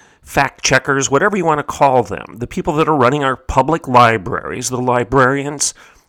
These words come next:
their staff, as well as the academics, the elites, the teachers' unions. These people are trying to silence those of us that want to talk about good things while they elevate bad things.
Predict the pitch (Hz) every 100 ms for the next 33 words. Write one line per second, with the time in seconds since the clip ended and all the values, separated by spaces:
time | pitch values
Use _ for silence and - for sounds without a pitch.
0 | - 131 160 - - 110 71 - 139 127
1 | 113 135 151 147 135 123 123 120 - _
2 | _ _ _ - 151 143 160 147 139 -
3 | - - - _ _ _ _ _ _ _
4 | _ - 117 143 127 98 151 - - -
5 | _ _ _ _ - 135 - 214 - 127
6 | 104 98 92 - - - - - _ _
7 | _ _ _ _ _ _ _ - 127 175
8 | 202 - 185 170 165 135 131 - 123 123
9 | 117 - 110 - - 196 208 131 120 -
10 | - 95 82 127 - - 131 113 117 139
11 | 123 120 113 120 110 110 104 101 - 107
12 | 185 202 - - - - - - - 135
13 | 120 120 117 139 143 123 107 101 - 110
14 | 107 104 101 - 104 - - -